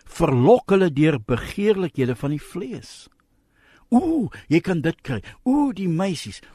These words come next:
Ooh, you can last like that. Ooh, this and ooh, that. Hulle mislei jou. Spreuke een vers tien sê, "My seun,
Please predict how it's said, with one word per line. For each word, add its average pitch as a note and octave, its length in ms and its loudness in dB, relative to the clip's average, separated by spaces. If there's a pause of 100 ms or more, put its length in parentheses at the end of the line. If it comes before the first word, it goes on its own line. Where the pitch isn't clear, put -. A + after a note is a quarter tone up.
Ooh, D4 340 2
you G3 160 -2
can F3+ 240 -2
last F#3 380 0
like D3+ 220 -2
that. C3+ 240 -2 (200)
Ooh, C#4 360 2
this F3 340 2
and D3 180 0
ooh, G3 280 -6
that. B2 180 -4 (360)
Hulle F#3+ 220 -6
mislei F#3 460 -6
jou. B2+ 220 -10 (540)
Spreuke F#3 520 4
een G3+ 160 2
vers E3+ 260 2
tien F#3 200 0
sê, D#3 180 2
"My D3 160 4
seun, D#3+ 580 0